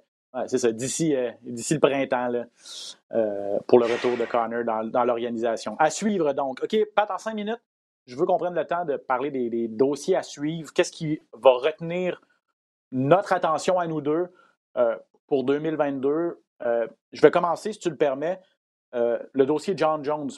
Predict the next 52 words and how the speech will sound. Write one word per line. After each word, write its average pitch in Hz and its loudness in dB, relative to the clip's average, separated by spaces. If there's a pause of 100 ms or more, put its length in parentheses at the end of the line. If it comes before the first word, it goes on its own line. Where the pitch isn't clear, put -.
pour 120 -4
moi, 135 2
va 131 -2
être 123 -6
intéressant 131 -2
à 135 -2
suivre 143 -4
en 131 0
deux 123 -2
mille 131 -4
vingt-deux. 123 -2
On 151 -2
l'a 127 0
pratiquement 160 0
pas 147 0
vu 131 -2
en 143 -2
deux 139 -8
mille 135 -2
vingt 131 -4
et 127 0
un. 135 -4 (520)
On 117 -2
sait 123 4
qu'il 123 0
veut 117 6
faire 123 2
un, 120 -4 (400)
il - -10
veut - 2
faire 123 2
le 120 6
saut 135 -2
chez 131 0
les 123 2
poids 123 0
lourds, 139 0
mais 131 0
là, 127 2
avec 123 -4
tout 151 -2
ce - -6
qui - -12
se - -8
passe 147 6
au 135 0
niveau 127 -2 (560)
judiciaire, 127 2
dans 131 -2
son 127 -2
cas, 143 -2 (760)
euh, 107 0